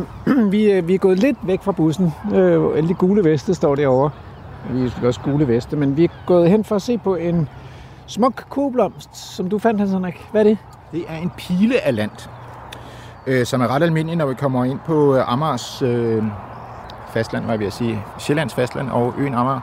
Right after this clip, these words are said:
Speaker 2: Øh, men, øh, jo er en, ja, sådan en halvsjælden plante. Den er jo ikke sådan über alles, kan man sige.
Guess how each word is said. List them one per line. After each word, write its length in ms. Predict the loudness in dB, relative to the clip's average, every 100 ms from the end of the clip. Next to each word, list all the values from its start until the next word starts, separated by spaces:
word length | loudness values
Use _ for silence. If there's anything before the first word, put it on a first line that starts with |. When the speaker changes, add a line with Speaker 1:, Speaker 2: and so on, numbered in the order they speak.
| -10 -16 -16 -10 -2
Speaker 2:
Øh, 420 | 2 2 2 2
men, 360 | 4 4 4 4
øh, 280 | 2 2
jo 80 | -2
er 180 | -4 -2
en, 180 | 0 0 0 -2 -4 -10 -14 -16 -14
ja, 60 |
sådan 120 | -4 0
en 20 |
halvsjælden 360 | 0 2 0
plante. 280 | -2 -2 -4 -6
Den 120 | -4
er 40 |
jo 60 | -4
ikke 180 | -4 -6
sådan 280 | -6 -8 -8 -12 -12 -6
über 180 | -2 0
alles, 540 | -2 -4 -6 -8 -10 -8
kan 60 |
man 60 | -6
sige. 260 | -4 -4